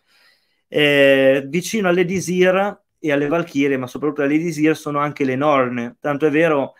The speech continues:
eh, che, eh, sono considerate le dee del destino, ovviamente simili alle pa-, alle Parche, alle Moire greco-romane. Di questo parleremo molto meglio nel corso, ci sono dei ragionamenti un po' complessi che qui non abbiamo tempo di fare.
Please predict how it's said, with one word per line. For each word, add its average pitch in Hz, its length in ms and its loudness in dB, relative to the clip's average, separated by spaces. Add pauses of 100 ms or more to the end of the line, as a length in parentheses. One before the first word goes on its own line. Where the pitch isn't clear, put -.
(340)
eh, 127 840 2
che, 135 520 -2
eh, 123 60 -8
sono 151 260 -4
considerate 143 880 0
le 139 120 2
dee 156 200 4
del 143 180 0
destino, 147 760 -4 (160)
ovviamente 135 380 -4
simili 139 380 -2
alle 131 240 -2
pa-, 131 240 0
alle 131 240 -2
Parche, 131 460 2
alle 127 180 -2
Moire 127 640 0 (320)
greco-romane. 139 800 2
Di 127 80 -8
questo 147 280 -4
parleremo 131 460 0
molto 127 300 -6
meglio 127 280 0
nel 120 200 -4
corso, 120 480 -4
ci 113 140 -18
sono 117 420 -10 (340)
dei 131 140 0
ragionamenti 139 480 2
un 135 60 -2
po' 139 120 -2
complessi 139 460 0
che 131 80 -2
qui 139 120 -2
non 139 140 -2
abbiamo 131 260 -2
tempo 131 260 -2
di 135 60 0
fare. 131 460 0